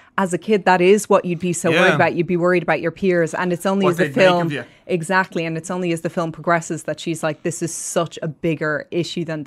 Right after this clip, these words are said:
Speaker 1: just that." And I just thought that the film did that really well. So I
Speaker 2: Yeah.
Speaker 1: think people should see it. It's a
Speaker 2: Yeah.
Speaker 1: good movie. Yeah.
Speaker 2: It's interesting, like you said, it about, like, you know, Y A novels and being adapted to films. Like, I
Speaker 1: Yeah.
Speaker 2: saw, I, I think it was last week, they announced that, um,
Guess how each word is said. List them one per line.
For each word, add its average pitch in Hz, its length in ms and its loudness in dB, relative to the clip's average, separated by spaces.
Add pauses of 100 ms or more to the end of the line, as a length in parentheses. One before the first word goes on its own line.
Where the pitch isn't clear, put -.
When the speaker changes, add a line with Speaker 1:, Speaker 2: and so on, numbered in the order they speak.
Speaker 1:
just 151 280 -10
that." 147 200 -4
And 160 140 -10
I 160 60 -4
just 185 200 -6
thought 151 200 -8
that 147 160 -10
the 139 80 -10
film 160 280 -8
did 165 260 -8
that 170 260 -2 (200)
really 233 200 -2
well. 392 260 -8
So - 220 -12
I - 20 -6
Speaker 2:
Yeah. 294 100 -4
Speaker 1:
think 320 200 -2
people 311 180 -6
should 269 220 -12
see 302 160 -8
it. 190 100 -10 (100)
It's - 140 -16
a 269 60 -8
Speaker 2:
Yeah. 285 60 -2
Speaker 1:
good 185 160 -2
movie. 208 240 -6 (220)
Yeah. 208 160 -4
Speaker 2:
It's 160 140 -4
interesting, 247 380 -2
like 190 120 -4
you 151 140 -2
said, 190 240 -4
it 165 100 -4
about, 139 220 -4
like, 135 220 -8
you 147 100 -8
know, 131 80 -4
Y 127 280 -6
A 131 180 -4
novels 120 440 -6
and 107 300 -10
being 113 160 -10
adapted 113 380 -8
to 107 80 -20
films. 113 320 -10
Like, 117 160 -12
I 190 40 -4
Speaker 1:
Yeah. 175 140 0
Speaker 2:
saw, 147 400 2
I, 120 140 -8
I 123 80 -8
think 123 160 -16
it 156 40 -10
was 131 120 -10
last 131 320 -6
week, 123 280 -14
they 117 120 -10
announced 113 400 -10
that, 107 180 -8
um, 104 360 -12